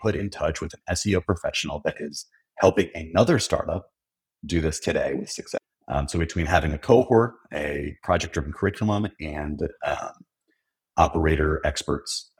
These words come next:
uh, those are the three features of an accelerator program, typically about three months long. So we, we come in, we provide that curriculum, we provide the processes that help bring the experience together, and we provide the network that's needed in order to bring those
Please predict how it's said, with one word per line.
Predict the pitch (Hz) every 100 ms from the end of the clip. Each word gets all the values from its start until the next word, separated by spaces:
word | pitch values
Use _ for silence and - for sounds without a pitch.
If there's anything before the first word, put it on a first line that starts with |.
| 71
uh, |
those | 69 78
are | -
the | -
three | - 76
features | - 71 - 71
of | 71
an | 65
accelerator | 71 - 57 60 - -
program, | 64 67 64
typically | - 107 - - 80
about | 76 71 -
three | - 76
months | 65 73 -
long. | 65 -
So | 87
we, | 87 98 -
we | 82 104 143
come | - 73
in, | 71 - - _ _ - - -
we | 80
provide | 85 80 85
that | 90 85 -
curriculum, | - 78 76 76 85 110
we | -
provide | - 78 -
the | -
processes | - 80 78 78 76 82 78 -
that | 78 73 - _ _ _
help | 82 76 -
bring | 78 80
the | 78
experience | - 78 76 76 -
together, | 73 73 76
and |
we | 73
provide | 73 73 76
the | 73
network | 76 80 69 -
that's | 69 -
needed | 67 67
in | 69
order | - 69
to | 71
bring | - 76 73
those | 71 71 -